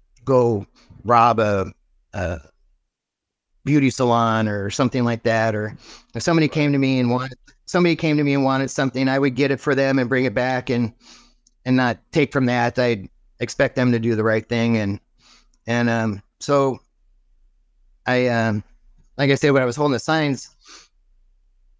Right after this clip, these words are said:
all the people with fancy cars would roll up. I'd just say, "Homeless vet, please help." And all the fancy car people and most of them would roll up the windows and, you know, very just,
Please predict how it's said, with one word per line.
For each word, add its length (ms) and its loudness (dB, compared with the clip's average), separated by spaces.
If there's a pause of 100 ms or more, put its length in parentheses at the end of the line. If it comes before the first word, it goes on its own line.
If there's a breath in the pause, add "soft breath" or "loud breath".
(120)
all 240 4
the 80 0
people 240 2
with 80 -2
fancy 300 -2
cars 280 0
would 100 -8
roll 260 2
up. 180 0
I'd 120 0
just 160 0
say, 120 2
"Homeless 340 0
vet, 280 -2
please 180 -6
help." 280 -2 (440)
And 280 0
all 160 2
the 280 2
fancy 320 -2
car 200 0
people 460 0
and 200 0
most 200 0
of 60 -2
them 180 -4 (600)
would 100 -4
roll 220 4
up 100 2
the 80 -2
windows 480 2
and, 220 -4 (600)
you 100 -2
know, 120 4
very 260 4
just, 280 -4